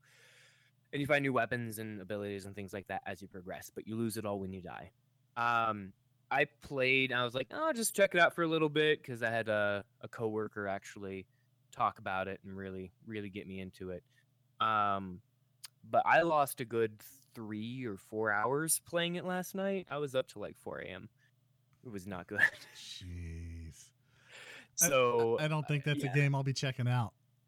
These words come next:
Speaker 2: No,
Speaker 1: It,
Speaker 2: no.
Speaker 1: it hooked me. And the
Speaker 2: Sure.
Speaker 1: fact that it's only in early access and already people are talking like, "Yeah, it's, it took me about, like, ten hours or so to beat the game."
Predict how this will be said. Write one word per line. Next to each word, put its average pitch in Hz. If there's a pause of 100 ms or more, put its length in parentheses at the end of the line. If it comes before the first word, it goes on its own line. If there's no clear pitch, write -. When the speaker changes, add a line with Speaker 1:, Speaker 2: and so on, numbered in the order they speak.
(680)
Speaker 2:
No, 143
Speaker 1:
It, 143 (580)
Speaker 2:
no. 113
Speaker 1:
it 151
hooked 123
me. 113
And 131
the 131
Speaker 2:
Sure. 113
Speaker 1:
fact 143
that 147
it's 127
only 120
in 113
early 107
access 107
and 110
already 104
people 107
are 104
talking 98
like, 101
"Yeah, 247
it's, -
it 208
took 226
me 220
about, 202
like, 190
ten 180
hours 180
or 170
so 175
to 160
beat 165
the 147
game." 151